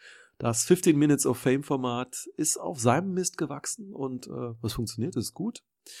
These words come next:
Ja, und ganz besonders natürlich bei meinen beiden Mitstreitern, bei Christian Kaiser und bei Henning Eiben, die einfach Artikel schreiben, Ideen haben, Feedback geben. Ähm, wenn ich mal sage, „Hey, <laughs> ha,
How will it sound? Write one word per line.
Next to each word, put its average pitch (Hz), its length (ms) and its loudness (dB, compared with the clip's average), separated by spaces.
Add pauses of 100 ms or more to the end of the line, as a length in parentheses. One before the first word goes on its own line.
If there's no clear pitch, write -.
(320)
Ja, 139 140 8
und 151 180 8
ganz 147 200 2
besonders 147 440 4
natürlich 139 360 -2
bei 131 100 2
meinen 120 280 0
beiden 107 260 -2
Mitstreitern, 135 720 -4
bei 123 140 -6
Christian 117 400 -2
Kaiser 123 320 0
und 117 100 -2
bei 117 80 -6
Henning 113 320 0
Eiben, 135 400 -4 (560)
die 135 160 8
einfach - 720 0 (640)
Artikel 135 420 4
schreiben, 117 840 4
Ideen 123 480 4
haben, 110 540 0
Feedback 117 500 -4
geben. 110 640 0 (580)
Ähm, 113 500 4
wenn 190 200 4
ich - 140 0
mal 117 200 4
sage, 110 420 2
„Hey, 131 300 2
<laughs> - 100 -8
ha, - 120 0